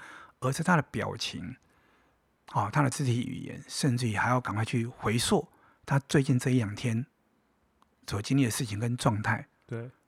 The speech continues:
Speaker 1: 哦，那我来做个整体的理解，然后来面对她，然后这个时候我会更能够贴近我想爱她的本意。
Speaker 2: 好，所以希望能够帮助到巧巧跟她的老公。
Speaker 1: 嗯，加油，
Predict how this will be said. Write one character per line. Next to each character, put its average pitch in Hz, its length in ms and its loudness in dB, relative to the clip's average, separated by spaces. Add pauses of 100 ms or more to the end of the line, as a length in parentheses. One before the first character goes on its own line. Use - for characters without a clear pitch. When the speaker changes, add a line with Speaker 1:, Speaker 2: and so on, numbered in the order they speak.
Speaker 1:
哦， 117 260 -6
那 127 120 0
我 110 120 0
来 107 80 0
做 131 160 0
个 117 80 2
整 113 240 0
体 113 80 0
的 107 140 -6
理 113 260 -4
解， - 240 -8 (120)
然 - 120 -4
后 113 80 -2
来 107 100 -6
面 117 240 4
对 107 160 -4
她， 107 220 -4
然 107 120 -6
后 117 160 -4 (420)
这 196 120 2
个 156 120 6
时 151 120 0
候 131 80 2
我 104 60 -2
会 107 160 -4
更 127 180 0
能 110 140 0
够 113 160 -2
贴 120 240 -2
近 120 260 -4 (460)
我 117 160 0
想 - 240 -2
爱 113 140 4
她 113 160 2
的 104 280 -2 (520)
本 110 120 -2 (100)
意。 117 200 0 (280)
Speaker 2:
好， 104 280 -8 (120)
所 - 200 -6
以 117 40 -2
希 - 180 -6
望 131 140 2
能 117 100 0
够 123 100 0
帮 120 240 0
助 120 100 -2
到 120 120 2
巧 113 220 -2
巧 104 160 -4
跟 104 120 -6
她 107 180 -4
的 98 40 -4
老 92 180 -6
公。 101 200 -2
Speaker 1:
嗯， 117 220 8
加 143 180 12
油， 104 200 8